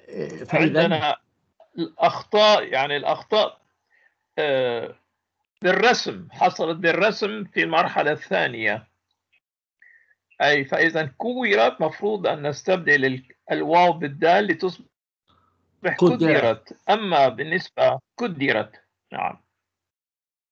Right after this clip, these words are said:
Speaker 1: آه،
Speaker 2: يعني
Speaker 1: قدر، إحنا
Speaker 2: لم
Speaker 1: كتبنا
Speaker 2: يعد
Speaker 1: هكذا.
Speaker 2: نورها صاف، يعني.
Speaker 1: آه، قد ضعف نورها أو اضمحلت.
Speaker 2: نعم.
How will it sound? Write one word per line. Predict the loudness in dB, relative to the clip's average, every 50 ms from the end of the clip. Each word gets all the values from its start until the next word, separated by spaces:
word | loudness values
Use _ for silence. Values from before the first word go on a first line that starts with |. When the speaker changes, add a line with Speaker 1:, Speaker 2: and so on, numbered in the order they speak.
| _ _ -8
Speaker 1:
آه، | -6 -4
Speaker 2:
يعني | -2 0 0 0 2 2
Speaker 1:
قدر، | 2 2 2 2 0 0
إحنا | 0 0 2 2
Speaker 2:
لم | 2 2 2
Speaker 1:
كتبنا | 4 6
Speaker 2:
يعد | 6 6 6 6 2
Speaker 1:
هكذا. | 0 0 -2 -4 -4 -4 -2 0
Speaker 2:
نورها | 2 4 4 6 6 4 4
صاف، | 2 2 2 4 4 2 0 -4 -10 -10 -10 -14 -20 _ -10
يعني. | -6 -4 -4 -4 -4 -4 -6 -8 -8 -10 -10 -12
Speaker 1:
آه، | -12 -14 -12 -12 -12 -12 -10
قد | -6 -6 -6 -6 -4 -4 -4 -4 -6 -4 0
ضعف | 2 4 4 4 2 0 -2
نورها | -2 -2 -2 -4 -2 -2 -2 -4 -2
أو | -2 -2 -2
اضمحلت. | -2 -4 -6 -8 -6 -6 -6 -6 -8 -12 -16 -20 _ _ _ _ _ _ _ _ _ _ _ _ _ _ _ _ -6
Speaker 2:
نعم. | -4 -4 -4 -4 -6